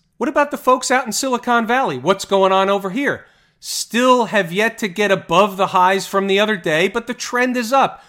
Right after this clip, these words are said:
There's nothing wrong with the tape when you look at the Q chart. We have a doji candle today.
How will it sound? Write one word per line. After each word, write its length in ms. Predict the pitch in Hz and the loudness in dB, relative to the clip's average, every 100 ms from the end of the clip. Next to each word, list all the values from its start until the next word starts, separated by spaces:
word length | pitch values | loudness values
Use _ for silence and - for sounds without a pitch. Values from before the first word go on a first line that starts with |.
| _ | _
There's 140 | 269 254 | -8 -2
nothing 460 | 294 285 208 120 | 0 0 -4 -6
wrong 400 | 120 156 170 180 | -4 2 2 2
with 120 | 165 160 | 0 -4
the 60 | |
tape 420 | 135 - 170 170 | -12 -4 -4 -2
when 120 | 156 151 | -4 -4
you 100 | 139 | -2
look 320 | 151 175 175 _ _ | 0 0 -2 _ _
at 160 | 165 165 | -8 -6
the 60 | |
Q 380 | 160 - 190 175 | -10 -4 -2 -2
chart. 440 | 170 180 156 214 - _ _ _ | -2 0 2 2 -4 _ _ _
We 120 | 190 | -2
have 200 | 220 226 | 0 0
a 120 | 220 | -2
doji 500 | 175 214 233 185 185 | -4 0 0 0 -4
candle 340 | 185 147 135 127 | -4 -4 -4 -8
today. 420 | 156 131 107 | -6 -4 -6